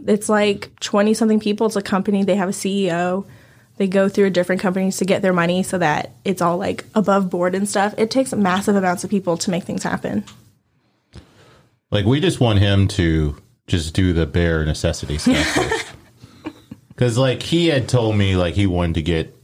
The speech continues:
Speaker 2: I think it was about getting a website built. And I got a website built for the podcast.
Speaker 1: Mm-hmm.
Speaker 2: And I was like, "Well, here's the guy's information. Contact him."
Speaker 1: Mm-hmm.
Speaker 2: And then I was like, "Hey, man, what's going on with the website?"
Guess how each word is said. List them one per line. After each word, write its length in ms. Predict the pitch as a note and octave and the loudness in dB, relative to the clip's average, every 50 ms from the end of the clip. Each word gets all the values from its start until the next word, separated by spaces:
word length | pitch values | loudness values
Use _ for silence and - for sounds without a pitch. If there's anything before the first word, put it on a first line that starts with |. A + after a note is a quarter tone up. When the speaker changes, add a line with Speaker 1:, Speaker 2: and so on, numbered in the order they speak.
| _ _ _ _ _ _ _ _ _ _ _ | _ _ _ _ _ _ _ _ _ _ _
Speaker 2:
I 60 | G#2 | 0
think 100 | A2 A2+ | 2 2
it 40 | A#2 | 2
was 120 | B2 - A2 | 2 2 2
about 340 | G2+ E2+ G2 F#2+ F2+ F2 E2+ | 0 2 2 0 0 0 0
getting 180 | F#2+ F2 E2+ | 0 2 2
a 60 | D#2+ | 2
website 420 | D2 E2 D#2+ D2+ - - C#2+ C#2 - | 2 2 0 0 -2 -4 -4 -2 -2
built. 280 | D2+ C#2+ A#1+ - - - - | -2 -4 -4 -4 -8 -6 -2
And 100 | G2 F#2 | -2 0
I 80 | F#2 G2+ | 0 0
got 140 | A2+ G#2+ | 0 0
a 40 | F#2 | 2
website 400 | F2 F2+ F2+ - - F2+ D#2+ D2+ | 2 0 0 -2 -2 -4 -4 -2
built 180 | D#2+ E2+ D#2 - | -2 -4 -4 -4
for 80 | - D2+ | -6 -8
the 60 | D2 | -8
podcast. 640 | - - E2+ F2 F2+ - - C#2 C#2 C#2 - - - | -6 -4 -4 -4 -4 -6 -8 -10 -10 -10 -14 -12 -4
Speaker 1:
Mm-hmm. 380 | - A#3 G#3 G#3 G3 F#3 G3 G3 - - - _ _ - - - - - - - _ - - - - - | 0 2 2 2 2 2 0 -2 -2 -6 -14 _ _ -20 -20 -20 -20 -20 -20 -18 _ -18 -18 -18 -6 -2
Speaker 2:
And 80 | G2 F#2 | 0 2
I 60 | F#2+ | 2
was 80 | F#2+ G2 | 2 0
like, 100 | G2 E2+ | 0 2
"Well, 140 | G2+ G2+ G2+ | 2 2 2
here's 300 | F#2 A2 B2+ D3+ D#3 - | 2 2 2 2 0 0
the 60 | E3 | -2
guy's 260 | D3+ C3 G2+ G2 F2+ F#2 | -2 0 0 0 0 0
information. 640 | F2 E2 - F#2 E2 D#2 D#2+ D#2 - - F2+ F#2+ G2 | -2 -2 -2 -2 0 0 0 -2 -2 -2 -2 -2 -2
Contact 460 | - C3 C#3+ D3 - - D#2+ - - - | -2 0 0 0 0 0 -4 -4 -6 -10
him." 180 | - - - - - | -12 -12 -12 -6 -2
Speaker 1:
Mm-hmm. 360 | G#3+ A3+ G3 G3 F#3 F#3 G3 F#3+ - - _ _ _ _ _ _ _ _ _ _ _ - - _ _ _ _ - | 0 0 0 0 0 -2 -4 -6 -6 -10 _ _ _ _ _ _ _ _ _ _ _ -20 -20 _ _ _ _ -2
Speaker 2:
And 240 | G2+ G2 G2 G2 | 0 2 4 4
then 300 | G2+ G2+ G#2 G#2 G2+ G2+ G2+ | 4 2 2 2 2 2 2
I 120 | G2+ G#2+ | 2 0
was 100 | A2 G2+ | 2 2
like, 160 | G#2+ G2+ G2 | 0 0 -2
"Hey, 160 | G#2 G#2 C#3 D3+ | -2 -2 0 0
man, 200 | C3+ B2+ A#2+ A#2+ | 0 0 0 0
what's 180 | A#2 A#2 - - | -2 -2 -2 -2
going 220 | C3 B2 A#2+ A2+ | -2 0 0 2
on 220 | A2+ A2+ A2 G#2+ G#2 | 2 2 2 2 2
with 140 | G2+ G2+ - | 0 0 0
the 180 | - G2 F2+ F2+ | 0 0 2 2
website?" 540 | G2 G#2 G2+ G2+ - - A1+ - - - | 2 0 0 -2 -4 -4 -4 -4 -6 -8